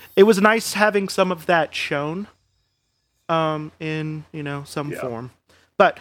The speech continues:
Speaker 1: that
Speaker 2: Yeah.
Speaker 1: being said, let's talk about this episode I don't like a lot.
Speaker 2: Let's talk about this episode. This is Riverdale Season three, Episode sixteen,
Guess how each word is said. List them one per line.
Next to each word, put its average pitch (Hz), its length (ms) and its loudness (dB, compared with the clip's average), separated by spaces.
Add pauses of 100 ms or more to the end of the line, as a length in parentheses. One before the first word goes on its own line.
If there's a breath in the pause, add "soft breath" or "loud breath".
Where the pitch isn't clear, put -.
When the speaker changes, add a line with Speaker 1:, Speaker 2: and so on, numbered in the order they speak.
(160)
Speaker 1:
that 233 140 4
Speaker 2:
Yeah. - 40 -4
Speaker 1:
being 233 180 0
said, 196 240 6
let's 214 200 4
talk 285 160 6
about 247 200 4
this 190 140 -2
episode 175 340 2
I 143 60 2
don't 135 120 0
like 131 180 -4
a 127 40 -8
lot. 113 320 -6
Speaker 2:
Let's 127 120 -8
talk 160 200 2
about 175 220 2
this 139 160 -4
episode. 104 480 -2
This 117 160 -4
is 107 160 -6
Riverdale 113 460 0
Season 123 360 -4
three, 104 380 -8
Episode 101 440 -6
sixteen, 87 600 -12